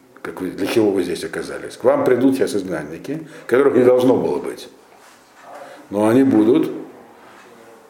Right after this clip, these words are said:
потому что это вс-, нет никаких правил, которые вы можете руководствоваться. По правилам ничего не должно было бы, всё не должно было бы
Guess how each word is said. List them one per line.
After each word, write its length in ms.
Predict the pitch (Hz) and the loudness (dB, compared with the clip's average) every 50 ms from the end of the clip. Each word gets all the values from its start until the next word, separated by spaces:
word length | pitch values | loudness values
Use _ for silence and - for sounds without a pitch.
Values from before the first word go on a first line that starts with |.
| _ - _ _ - | _ -20 _ _ -4
потому 300 | - 90 92 101 117 123 | -2 0 0 2 2 2
что 180 | 123 120 127 123 | 0 2 0 0
это 140 | 123 123 117 | 2 2 -2
вс-, 300 | - - - - - - - | -2 -2 -8 -10 -12 -12 -6
нет 300 | 127 110 127 151 156 - | -2 0 2 2 2 2
никаких 400 | 131 131 - 131 120 - - - | 0 0 0 0 -2 -4 -4 -4
правил, 500 | - 131 139 151 160 143 127 104 90 - | -2 -2 0 0 2 2 2 0 0 0
которые 720 | - 104 98 - 117 117 113 110 107 104 98 95 92 90 90 87 - 90 | 0 -2 0 0 0 2 4 4 4 4 4 2 2 0 -2 -2 -4 -4
вы 60 | 98 104 | -2 -2
можете 240 | 110 107 - 110 104 | -2 -2 0 -2 -2
руководствоваться. 840 | 98 - 104 98 92 85 78 - - - - - - - - - - - - - - - - - - - | -2 0 0 0 0 0 -2 -6 -10 -12 -14 -16 -16 -14 -14 -14 -14 -14 -18 -18 -20 -20 -20 -20 -10 -4
По 120 | - - - | -2 -2 0
правилам 600 | - - 175 190 190 170 139 123 120 107 101 101 | 2 2 2 4 4 4 4 4 2 2 0 -2
ничего 220 | 104 104 143 135 | -2 2 2 4
не 60 | 120 | 4
должно 240 | 113 113 107 113 120 | 4 4 2 2 2
было 160 | 110 104 98 | 2 2 0
бы, 140 | 90 82 82 76 | 0 -2 -8 -10
всё 140 | - 98 | -6 -6
не 80 | 92 90 | -6 -4
должно 180 | 95 95 98 98 | -4 -4 -4 -4
было 100 | 90 87 | -6 -6
бы 120 | 80 | -8